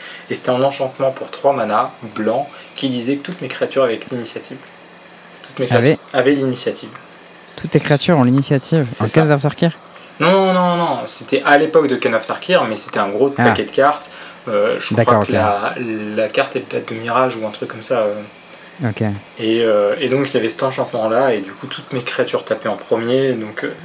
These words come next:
Speaker 2: Ah,
Speaker 1: je
Speaker 2: ça a l'air
Speaker 1: trouvais
Speaker 2: pas
Speaker 1: ça
Speaker 2: mal, en
Speaker 1: trop
Speaker 2: vrai,
Speaker 1: fort.
Speaker 2: en casu.
Speaker 1: Et, et franchement, euh,
Speaker 2: Est-ce que c'est pas Knighthood ?
Speaker 1: Ah, j'en sais rien, j'en sais rien.
Speaker 2: Night-,
Speaker 1: J'ai regardé.
Speaker 2: Knighthood, ça dit
Speaker 1: Night Food ou Night Hood ?
Speaker 2: Knighthood. C'est chevalerie, quoi.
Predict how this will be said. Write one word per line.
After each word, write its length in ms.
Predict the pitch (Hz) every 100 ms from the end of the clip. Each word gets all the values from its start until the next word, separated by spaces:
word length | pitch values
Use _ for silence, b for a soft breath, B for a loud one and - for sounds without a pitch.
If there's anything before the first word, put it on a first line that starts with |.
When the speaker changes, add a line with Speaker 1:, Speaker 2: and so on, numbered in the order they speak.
| 175
Speaker 2:
Ah, 80 | 139
Speaker 1:
je 60 | 156
Speaker 2:
ça 60 | 110
a 40 |
l'air 80 | 101
Speaker 1:
trouvais 180 | 101 160
Speaker 2:
pas 40 |
Speaker 1:
ça 60 | 196
Speaker 2:
mal, 20 |
en 40 |
Speaker 1:
trop 100 | 123
Speaker 2:
vrai, 120 | 117 117
Speaker 1:
fort. 80 | 110
Speaker 2:
en 40 |
casu. 300 | 113 107 113 117 113 - B B B -
Speaker 1:
Et, 360 | 120 117 107 -
et 80 | 135
franchement, 600 | 117 - - 143 175 143
euh, 140 | 113 98 98
Speaker 2:
Est-ce 120 | 120
que 100 | -
c'est 160 | 175 135
pas 160 | 120 175
Knighthood ? 580 | 143 135 131 117 117 110 - - - - - - - - - - - -
Speaker 1:
Ah, 60 | 156
j'en 140 | 120
sais 160 | - 110
rien, 160 | 92 - - - 107
j'en 160 | 117
sais 140 | 113 98
rien. 180 | 101 95
Speaker 2:
Night-, 300 | 117 120 - - -
Speaker 1:
J'ai 120 | 113
regardé. 280 | 117 113 117
Speaker 2:
Knighthood, 140 | 147 127 - -
ça 160 | - 107
dit 100 | 110 - -
Speaker 1:
Night 240 | 135 139
Food 340 | - - 208
ou 80 | 160
Night 220 | 131 120 -
Hood ? 180 | 160 123 120 -
Speaker 2:
Knighthood. 640 | 120 127 135 - 127 120 117 - - - - - - -
C'est 120 | 131
chevalerie, 480 | - 127 127 113 113
quoi. 160 | 95